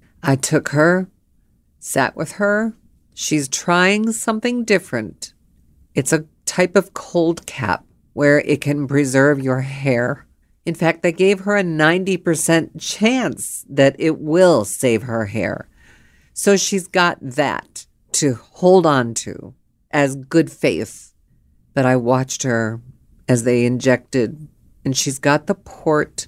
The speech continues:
placed, and one I V bag started, and then another, all the pre-meds, and then the chemo.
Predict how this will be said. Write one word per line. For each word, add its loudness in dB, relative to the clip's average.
placed, -2
and -2
one 0
I 0
V 0
bag 0
started, 0
and 2
then 4
another, 2
all 4
the 2
pre-meds, 0
and -2
then 0
the 0
chemo. -10